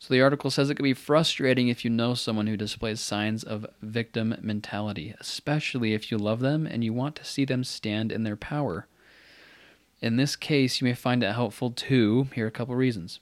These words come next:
or a couple things you can do. Encourage them to seek professional support.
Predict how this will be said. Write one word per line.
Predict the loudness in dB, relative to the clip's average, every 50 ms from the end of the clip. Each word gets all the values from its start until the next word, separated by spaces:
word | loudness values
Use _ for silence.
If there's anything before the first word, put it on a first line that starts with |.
| _ -12 -10
or | -8
a | -6
couple | -6 -6 -6 -4
things | -2 -2 -2 -2
you | -4
can | -4 -4
do. | -2 -4 -4 -6 _ _ _ _ _ -20 -20 -20 -20 -20 -20 -20 _ _ -4
Encourage | -2 -2 0 2 4 4 4 4 2
them | 2 2 2 2
to | 2
seek | 0 0 -2 -2 -2
professional | -4 -6 -2 -2 -2 -2 -2 -4 -4
support. | -4 -4 -4 0 2 2 2 0 -2